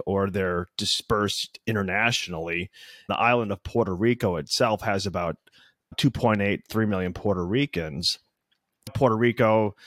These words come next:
back in two thousand eight, two thousand nine, put in Act twenty and Act twenty-two, now Act sixty, which are tax incentives, basically to try to bring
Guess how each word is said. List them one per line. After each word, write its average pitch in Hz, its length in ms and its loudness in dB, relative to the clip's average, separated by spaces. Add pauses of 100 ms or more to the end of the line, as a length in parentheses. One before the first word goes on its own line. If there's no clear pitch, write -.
(300)
back 113 240 2
in 101 160 -4
two - 140 -2
thousand 87 480 -4
eight, 113 260 2
two 113 140 -4
thousand 85 420 -4
nine, 104 260 -2
put 98 180 -6
in 87 140 -8
Act 82 220 -10
twenty 113 580 0
and 85 260 -8 (100)
Act 90 200 -6
twenty-two, 110 720 2
now 87 220 -2
Act 85 300 -6
sixty, 120 580 0
which 107 220 -4
are 90 240 -6
tax 107 400 -4
incentives, 98 920 -2 (640)
basically 110 460 0
to 107 120 -4
try 110 260 0
to 98 100 0
bring 101 500 0